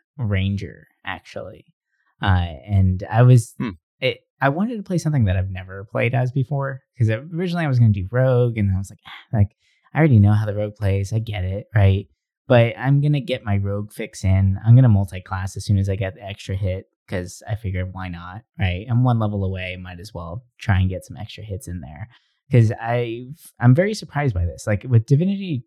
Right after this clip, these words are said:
Speaker 1: Two, I remember, like, a lot of the fights I went in pretty headstrong, right? Like, I saw the fight, I just went for it, and then we just kind of dealt with the outcome afterwards. This one, I'm,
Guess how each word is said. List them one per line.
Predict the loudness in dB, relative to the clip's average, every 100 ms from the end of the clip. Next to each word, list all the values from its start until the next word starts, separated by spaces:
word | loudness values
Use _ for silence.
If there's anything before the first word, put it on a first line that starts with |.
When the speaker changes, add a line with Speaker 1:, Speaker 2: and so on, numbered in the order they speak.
| -16
Speaker 1:
Two, | -10 2 6 6 2 -6 _ _ _ -2
I |
remember, | -2 -2 -6 -8 -4
like, | -4 -4 -6
a | -4
lot | -4
of | -6
the |
fights | -6 -6 -4
I | -2
went | -2 0
in | -2 -6
pretty | -4 -2 -2
headstrong, | -4 -8 -12 -18 -18 -16 -16 _ -2
right? | 0 -2 -4
Like, | -10 -8
I | -6
saw | 0 0
the | 0
fight, | -2 -4 -4
I | -6
just | -6 -6
went | -6 -6
for | -4 -4
it, | -4 -6
and | -8
then | -8 -10
we | -12
just | -14
kind | -10 -10
of | -10 _ -20 -14
dealt | -6 -6 -4
with | -8
the | -8
outcome | -6 0 2
afterwards. | 2 0 -10 -14 _ -20 _ _ _ _ _ 0
This | 2 2 -2
one, | -6 0
I'm, | 2